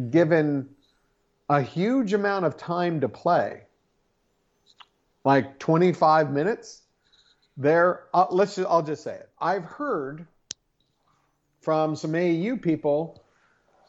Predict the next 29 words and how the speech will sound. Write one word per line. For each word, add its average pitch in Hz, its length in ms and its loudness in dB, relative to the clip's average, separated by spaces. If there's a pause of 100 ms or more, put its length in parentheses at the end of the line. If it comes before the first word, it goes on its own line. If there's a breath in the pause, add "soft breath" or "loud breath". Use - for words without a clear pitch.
(240 soft breath)
uh, 156 520 4 (760)
after 170 360 2
U 170 100 2
C 160 140 -4
L 156 80 0
A 151 60 0
went 151 160 -2
to - 40 -20
the - 60 -20
Final 143 180 2
Four 202 440 6
and 160 100 0
there 139 60 -2
was 123 100 -6
a 135 40 -6
lot 127 160 0
of 123 120 -8
buzz, 156 720 4 (160)
um, 123 800 -4
and 123 520 0
let's 123 220 2
say 131 380 6
these 123 360 0
A 127 200 4
U 127 180 2
people 131 300 -2
might 123 200 0
have 113 100 0
had, 127 520 2